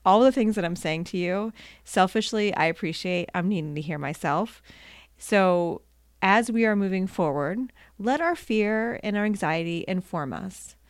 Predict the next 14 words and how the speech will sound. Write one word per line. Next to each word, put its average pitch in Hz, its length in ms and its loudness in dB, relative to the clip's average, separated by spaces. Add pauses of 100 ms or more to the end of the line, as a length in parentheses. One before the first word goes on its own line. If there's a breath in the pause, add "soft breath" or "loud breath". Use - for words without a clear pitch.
(380 soft breath)
Let 202 140 2
it 233 160 0
guide 180 320 4
us 233 500 -2 (400 soft breath)
to 190 580 0 (420)
prepare 214 400 0
however 269 340 -2
we 320 140 -2
need 330 120 -6
to 381 80 -4
prepare 214 800 -6 (720 soft breath)
and 208 460 2 (460)
stock 220 520 2
up 220 380 0